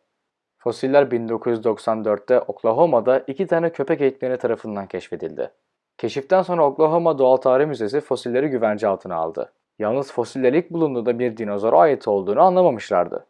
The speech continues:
Bulunan bu omurlar aşırı derecede büyüktü.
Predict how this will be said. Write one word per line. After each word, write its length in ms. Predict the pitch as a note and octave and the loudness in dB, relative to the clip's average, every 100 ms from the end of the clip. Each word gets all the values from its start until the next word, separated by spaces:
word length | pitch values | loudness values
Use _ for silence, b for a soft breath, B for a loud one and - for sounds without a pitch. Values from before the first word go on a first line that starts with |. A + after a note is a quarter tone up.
| - | -2
Bulunan 440 | C#3 F#3 G3+ F#3+ | -2 0 0 2
bu 200 | F3+ D3+ | 2 2
omurlar 480 | B2+ G#2 F#2+ A#2 C#3 | 0 0 2 2 2
aşırı 420 | B2 A2+ - C#3+ D3+ | -2 0 2 2 2
derecede 420 | G2+ G2 D#3 D3+ | 0 0 -2 0
büyüktü. 400 | A2+ F#2+ - | -2 -4 -6